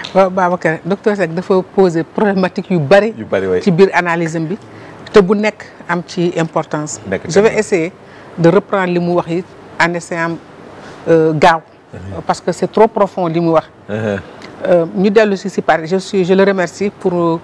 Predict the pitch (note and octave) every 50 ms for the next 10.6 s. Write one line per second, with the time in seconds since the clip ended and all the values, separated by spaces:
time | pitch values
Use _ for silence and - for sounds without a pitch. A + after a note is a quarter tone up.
0 | - - - - - - A3 G3+ G3 - G3 - - - F#3+ F3 E3 E3+ F3+ C3
1 | D3+ F3 F#3+ F#3 - - F3 E3 D#3+ F3 E3+ D#3+ F#3+ F3 E3 E3 E3 E3+ D3+ -
2 | - - - - - - - - - - - F#3+ F3 F3 E3+ E3 E3 E3 F3+ -
3 | - - - - - E3 F3+ - - - E3 D#3 E3 D#3 D#3+ D#3+ D#3 D3+ D3+ -
4 | - - - - - - - - - - - - - F3 F#3 - - G#3 F#3 A3
5 | A3 A3+ A#3 B3 B3+ A#3+ A3+ G3+ G3 F#3+ F#3+ - E3+ F3 F#3+ F#3 F3 G3 F#3+ -
6 | - F3+ F3+ F3+ F#3 F#3 - - F#3 F3 E3 - - E3 D#3+ G3+ - - - -
7 | - - - - - E3 E3+ E3+ F3 F#3 E3+ - - F#3+ F3+ - F#3 E3+ E3+ E3+
8 | - - G#3 F#3+ F3+ - F3 D#3+ - E3 D3+ D#3+ - F3 - D3+ D#3 - D#3 C#3+
9 | - - - - - - - - - A#2 - - - - - - - - - -
10 | D3 D#3+ D#3 F3 - E3+ E3+ E3 E3+ F3+ G3+